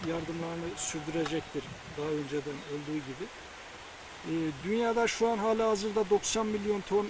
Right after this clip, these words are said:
çiftlik ala-, e, çiftlik balığı üretilmekte ve bunun değeri de yaklaşık iki yüz elli milyar dolara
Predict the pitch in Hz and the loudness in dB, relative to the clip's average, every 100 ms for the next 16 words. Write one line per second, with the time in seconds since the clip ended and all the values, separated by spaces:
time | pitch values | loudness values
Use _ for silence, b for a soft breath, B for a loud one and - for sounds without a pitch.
0 | 185 170 165 160 156 151 - - 233 190 | 0 0 0 0 -2 0 -2 -2 -2 2
1 | 202 202 175 170 - - 175 254 - 185 | 2 2 0 -4 -2 -4 -4 -4 2 2
2 | 180 165 156 156 - 147 143 - 233 262 | 4 4 2 0 -2 -8 -8 -4 -2 -2
3 | - - - - - - - 143 185 180 | -6 -14 -14 -14 -14 -14 -10 0 2 4
4 | 214 233 226 170 202 214 240 220 190 196 | 4 4 4 6 8 8 8 6 6 4
5 | 202 208 247 - 214 - 220 196 220 226 | 2 2 2 -2 -8 -2 2 6 6 6
6 | 208 196 202 180 185 196 202 180 | 4 6 6 8 6 8 6 4